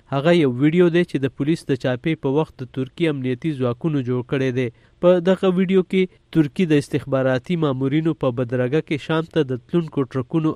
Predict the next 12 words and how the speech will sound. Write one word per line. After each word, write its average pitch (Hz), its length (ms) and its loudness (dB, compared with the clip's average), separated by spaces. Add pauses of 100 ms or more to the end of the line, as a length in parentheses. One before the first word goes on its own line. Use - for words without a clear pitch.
(120)
عکسونه 147 420 -2
لیدلی 120 380 -2
کېږي. 123 320 -4 (260)
پولیس 180 320 -2
په 156 140 2
دغه 165 220 2
ټرکونو 165 400 -2
کې 165 80 0 (100)
وسله 143 320 0
وموندله. 131 520 -2 (460)
جان 165 280 4
دوندار 151 440 2